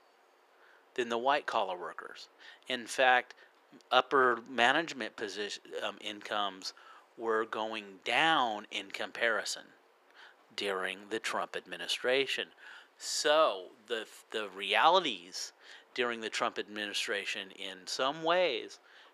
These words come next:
is the poor got poorer and the rich got richer. That didn't happen. What really happened was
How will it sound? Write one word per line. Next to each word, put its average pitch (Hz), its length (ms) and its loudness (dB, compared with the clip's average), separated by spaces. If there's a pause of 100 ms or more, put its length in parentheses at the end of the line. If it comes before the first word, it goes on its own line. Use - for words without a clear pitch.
is 110 460 -4 (180)
the 101 80 -6
poor 92 280 0
got 92 240 2
poorer 101 300 4
and 98 100 0
the 82 60 -10
rich 85 220 -6
got - 180 0
richer. - 440 -6 (680)
That 92 200 -2 (120)
didn't 92 340 -8
happen. 95 400 2 (340)
What 95 300 -2
really 143 300 8
happened 104 460 4
was 90 460 -2